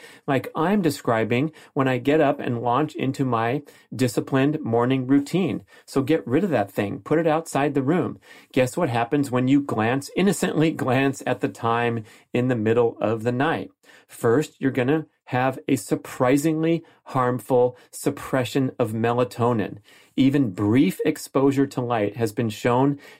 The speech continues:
to throw off the chemical processes that are supposed to play out in pitch dark. Remember, we are operating as Homo sapiens, evolved for two and a half million years, highly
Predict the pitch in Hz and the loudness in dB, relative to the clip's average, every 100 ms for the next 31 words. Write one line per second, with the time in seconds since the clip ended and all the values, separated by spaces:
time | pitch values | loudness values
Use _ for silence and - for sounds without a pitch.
0 | - 131 123 123 117 - - - 123 123 | -4 0 2 2 -2 -12 -20 -8 0 2
1 | 165 101 98 123 - 127 131 127 135 139 | 4 2 0 -2 -4 -2 0 0 0 0
2 | 151 123 107 101 117 135 110 107 104 - | 0 0 0 0 -2 -2 0 0 0 0
3 | 123 120 160 - 135 120 95 101 - - | 0 0 -2 -2 0 0 0 -2 -4 -20
4 | - 139 113 107 117 - 156 151 - - | -8 -4 -2 -2 -4 -2 0 0 -2 -4
5 | 120 127 165 120 104 - 117 117 117 - | -2 0 0 0 0 0 0 2 0 0
6 | 113 113 - 156 156 127 127 127 - 113 | -2 -2 -2 -2 -2 -2 -2 -4 -4 -4
7 | 113 - 123 127 143 - 123 104 113 117 | -4 -6 -4 -2 0 0 -2 0 -2 -2
8 | 127 - - - - 123 117 120 131 127 | -4 -12 -20 -6 0 2 2 2 0 -4
9 | - 143 160 131 143 127 127 151 139 110 | 0 0 0 -2 -2 0 0 2 2 2
10 | 110 107 - - - - - 127 156 175 | 0 0 -6 -20 -20 -18 -8 -2 0 2
11 | 139 135 151 | 4 4 0